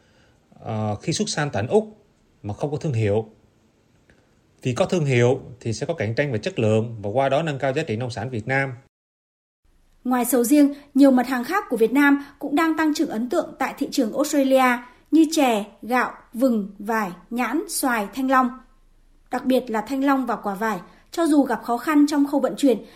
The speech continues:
Speaker 2: nhưng đã tăng trưởng bứt phá gần tám mươi tư phần trăm và hơn chín mươi phần trăm so với cùng kỳ. Còn nhãn,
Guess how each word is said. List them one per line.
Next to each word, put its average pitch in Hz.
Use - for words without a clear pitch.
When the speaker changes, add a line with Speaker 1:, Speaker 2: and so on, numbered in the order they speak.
Speaker 2:
nhưng 302
đã 285
tăng 311
trưởng 220
bứt 302
phá 233
gần 233
tám 226
mươi 302
tư 320
phần 233
trăm 277
và 254
hơn 294
chín 277
mươi 330
phần 247
trăm 269
so 269
với 254
cùng 247
kỳ. 220
Còn 202
nhãn, 233